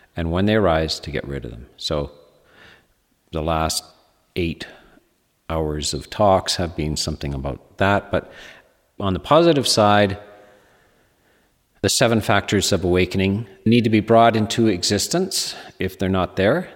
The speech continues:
they're brought into existence and raised up and then sustained and deepened.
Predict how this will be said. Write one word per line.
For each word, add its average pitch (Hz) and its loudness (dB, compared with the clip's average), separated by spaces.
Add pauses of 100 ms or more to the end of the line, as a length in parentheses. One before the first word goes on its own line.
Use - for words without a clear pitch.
(120)
they're 90 0 (280)
brought 98 2
into 98 -4
existence 101 -2 (180)
and 90 -4
raised 92 0
up - 0
and 92 0
then 92 -2
sustained 90 -2 (180)
and 76 -6 (320)
deepened. - -10